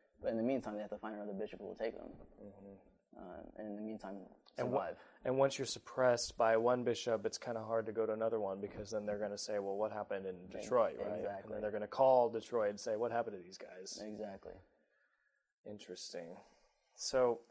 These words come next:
Speaker 2: so it's even more difficult to found a community or an order, uh, in twenty twenty than in twenty nineteen.
Speaker 1: Absolutely, because, I mean, the church doesn't want the traditional Latin Mass, and so, uh, when you start an order that, that has it, well,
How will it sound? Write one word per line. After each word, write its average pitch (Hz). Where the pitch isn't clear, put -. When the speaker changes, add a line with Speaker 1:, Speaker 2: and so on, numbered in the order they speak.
Speaker 2:
so 135
it's 127
even 139
more 139
difficult 123
to 113
found 113
a 113
community 120
or 104
an 104
order, 104
uh, 92
in 104
twenty 101
twenty 107
than 92
in 101
twenty 95
nineteen. 87
Speaker 1:
Absolutely, 104
because, 101
I 98
mean, 98
the -
church 113
doesn't 104
want 107
the 104
traditional 101
Latin 101
Mass, 104
and 101
so, 92
uh, 92
when 107
you 101
start 107
an 107
order 110
that, 98
that -
has 123
it, 90
well, 85